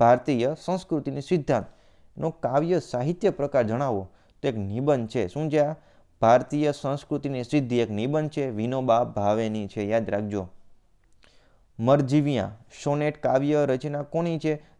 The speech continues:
તો પૂજાલાલ દલવાડીનું છે. કેનું છે? પૂજાલાલ દલવાડીનું છે મરજીવિયા.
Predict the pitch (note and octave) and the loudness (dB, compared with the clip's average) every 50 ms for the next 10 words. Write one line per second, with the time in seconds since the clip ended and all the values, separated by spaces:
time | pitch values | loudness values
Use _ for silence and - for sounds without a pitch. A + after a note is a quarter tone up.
0 | _ - C3 - - C3 C3+ C3 B2 D3 C#3+ C#3 C3+ C3+ C3+ D3+ C#3+ G2+ A#2 A2+ | _ -8 -8 -6 -2 -2 0 2 6 6 6 8 8 6 6 6 2 0 0 2
1 | A#2+ B2+ C3 C3 C3 B2+ B2+ B2+ A#2+ A2+ G#2+ G2+ G2+ G2 G#2 - B2+ D3+ D#3 D3 | 4 4 4 6 6 6 6 4 2 0 -2 -6 -8 -8 -8 -8 -6 -6 -4 -4
2 | C#3 D3+ D3+ C#3+ - - B2+ B2 A2+ C3+ C3 C3 C3 C3+ C#3+ C3+ B2 A#2 A#2+ B2+ | -4 -4 -4 -6 -6 -6 -4 0 2 4 4 4 4 2 0 0 0 2 2 2
3 | C3 C3+ C3+ C3+ C#3 C3+ B2+ B2+ B2 A#2+ - D3+ D#3 - - _ _ _ _ _ | 2 2 2 2 0 -2 -2 -4 -6 -6 -6 -6 -8 -8 -14 _ _ _ _ _
4 | - - G#2+ A2 A#2+ B2+ B2+ A#2 B2 C3+ C3 C3 C3 A2+ F#2+ | -10 -4 0 2 2 2 2 2 0 0 0 0 -2 -4 -4